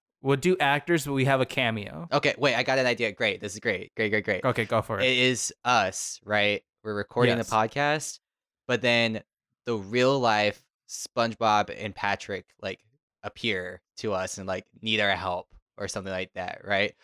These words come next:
Speaker 1: Got
Speaker 2: Or
Speaker 1: it.
Speaker 2: Steven Hilberg, like, comes back from the dead. It was like,
Speaker 1: Yeah.
Speaker 2: "I need your help. Come with me."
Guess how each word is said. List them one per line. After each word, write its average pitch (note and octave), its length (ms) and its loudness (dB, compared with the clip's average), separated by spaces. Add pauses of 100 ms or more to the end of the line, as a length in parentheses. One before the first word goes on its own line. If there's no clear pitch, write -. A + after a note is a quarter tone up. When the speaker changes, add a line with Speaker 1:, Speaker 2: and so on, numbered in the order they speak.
Speaker 1:
Got A2+ 260 4
Speaker 2:
Or G2+ 60 4
Speaker 1:
it. G#2 60 2
Speaker 2:
Steven C3 340 -2
Hilberg, G#2 520 -2
like, F#2+ 200 -6
comes G#2+ 180 -10
back A2 260 -2
from G#2+ 140 -12
the G2+ 80 -4
dead. F2 480 -2
It - 100 -6
was G#2+ 200 0
like, G#2 180 0
Speaker 1:
Yeah. A#2+ 240 0
Speaker 2:
"I A#2 80 0
need B2 240 2
your A2+ 160 2
help. F#2+ 340 -2 (200)
Come C3+ 180 0
with A#2+ 180 -4
me." F2+ 280 -12